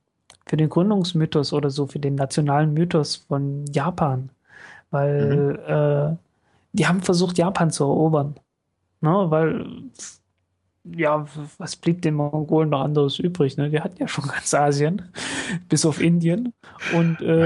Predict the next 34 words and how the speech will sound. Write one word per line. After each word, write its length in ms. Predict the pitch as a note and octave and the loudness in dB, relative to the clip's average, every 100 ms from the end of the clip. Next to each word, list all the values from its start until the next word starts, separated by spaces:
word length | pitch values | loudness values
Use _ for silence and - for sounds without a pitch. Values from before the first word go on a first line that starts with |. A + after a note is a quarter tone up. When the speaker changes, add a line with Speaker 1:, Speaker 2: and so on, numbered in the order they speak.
| E3 E3 | 4 4
Speaker 1:
äh, 20 | F3 | 2
Speaker 2:
nix. 320 | F3 - - - - - | -2 -6 -12 -20 -16 -6
Speaker 1:
und 160 | F3+ E3+ | -2 0
dann 260 | E3 D3+ | 0 0
war 140 | D3+ E3 | 0 2
da, 160 | E3+ | 2
dann 380 | D#3 D#3+ D3+ D3+ | 0 -4 -6 -4
war 140 | D#3 | -4
da 120 | E3 E3 | -2 -2
halt 160 | D#3+ | -4
noch 160 | D#3 - | -6 -6
diese 240 | E3 D3+ | -4 -4
komische 500 | D3 F3 F#3 F3+ D#3 | -2 -2 0 -2 -2
Insel 400 | D#3 F3 G3 D3+ | -2 -2 0 -2
vor 180 | D3+ D#3 | 0 -2
der 140 | C#3+ C3+ | -2 -2
Küste. 500 | E3 G#3+ - D#3 D#3+ | 0 0 -2 -2 -2
Und 240 | E3 F3 | -2 -2
naja, 500 | E3+ G3 C#4 - - - | -2 0 0 -2 -4 -8
<laughs> 100 | G#3 | -6
muss 300 | E3+ F#3+ F#3+ | -6 -6 -4
man 120 | E3+ | -4
doch 120 | E3 | 0
mal 140 | E3 | -2
probieren 520 | E3 - F#3+ A3+ D#3+ C#3+ | -2 -6 -4 -2 -2 -2
wenigstens. 580 | C#3 D3+ - G#3 - _ - - - | -4 -6 -8 -10 -12 _ -20 -18 -8
Haben 140 | F3 F#3 | -4 0
sie 60 | |
Speaker 2:
Mhm. 60 | E3+ | -2
Speaker 1:
auch 80 | D#3 | -2
zweimal 420 | - E3 E3+ D#3+ | -4 -2 0 0
gemacht. 400 | D3+ E3 - - _ _ _ _ _ - _ - | 0 -2 -6 -14 _ _ _ _ _ -20 _ -8
Äh, 80 | E3 | -2
und 380 | E3 - E3+ | -2 -2 -4